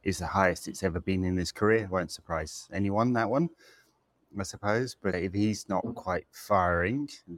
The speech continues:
I guess we'll talk about the problem with him. That's a problem. United have become reliant, haven't they? And, and, and then just generally throughout the team, not, not converting chances,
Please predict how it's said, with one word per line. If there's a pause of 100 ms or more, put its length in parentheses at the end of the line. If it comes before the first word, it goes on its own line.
(140)
I
guess (100)
we'll
talk
about
the
problem
with
him.
That's
a
problem. (180)
United
have
become
reliant,
haven't
they?
And, (220)
and,
and
then
just
generally
throughout
the
team,
not, (1000)
not
converting
chances,